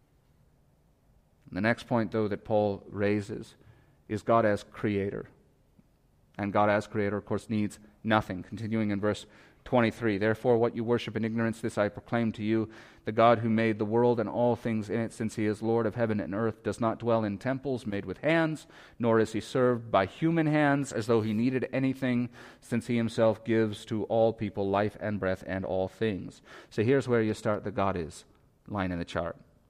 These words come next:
Okay, God is first creator. And when you open your Bibles, if you start reading as you would any other book which is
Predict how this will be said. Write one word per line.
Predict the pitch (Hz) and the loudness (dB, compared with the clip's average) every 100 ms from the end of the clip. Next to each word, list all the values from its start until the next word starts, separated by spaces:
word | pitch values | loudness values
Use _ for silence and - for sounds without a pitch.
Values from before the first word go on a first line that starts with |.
| _ | _
Okay, | 90 | -6
God | 90 110 120 | 2 6 8
is | 117 - | 6 0
first | - 135 113 - - - _ | 0 0 0 -8 -20 -20 _
creator. | - - 127 110 110 101 - - _ _ _ _ _ _ _ _ | -12 0 4 4 4 2 -8 -14 _ _ _ _ _ _ _ _
And | 110 | 0
when | 113 | 6
you | 123 | 8
open | 151 160 | 8 6
your | 147 | 4
Bibles, | 123 139 120 107 | 6 6 6 0
if | |
you | 107 | -6
start | - 135 123 | 2 4 4
reading | 87 110 127 131 113 | 2 2 4 4 2
as | 110 98 | 0 -2
you | 110 | -4
would | 104 107 135 110 104 - | -4 0 2 4 2 0
any | 120 113 | -2 0
other | 147 143 117 | 0 0 -2
book | 104 113 113 - | 2 0 0 -8
which | 110 - | -8 -2
is | 110 104 | -2 -2